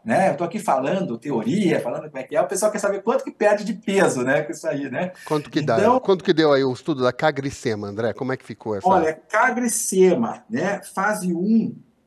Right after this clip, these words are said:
Speaker 1: dezessete por cento do peso corporal.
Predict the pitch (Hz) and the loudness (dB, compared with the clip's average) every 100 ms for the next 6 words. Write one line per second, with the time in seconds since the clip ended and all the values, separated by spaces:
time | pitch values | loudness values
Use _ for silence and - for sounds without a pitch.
0 | _ 120 165 185 190 185 - 220 254 - | _ -2 0 0 -2 -4 -4 -4 -4 -8
1 | 226 214 185 - 190 190 185 180 180 - | -12 -10 -8 -6 -6 -6 -4 -4 -4 0
2 | 175 180 170 170 165 170 156 139 139 - | 0 0 -4 -6 -4 -2 2 6 6 2
3 | - | -4